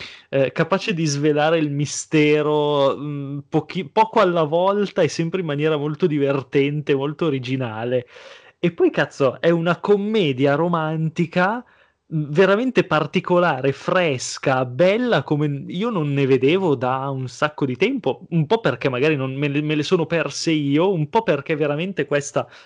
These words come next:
l'ho trovata, l'ho trovata speciale, l'ho trovata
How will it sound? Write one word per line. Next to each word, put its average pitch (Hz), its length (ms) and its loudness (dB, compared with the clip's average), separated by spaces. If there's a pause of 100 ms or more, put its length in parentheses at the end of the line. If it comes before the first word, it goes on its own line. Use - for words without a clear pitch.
l'ho 147 160 2
trovata, 170 680 0
l'ho 151 140 0
trovata 185 540 0 (220)
speciale, 131 920 -2
l'ho 151 140 0
trovata 175 760 2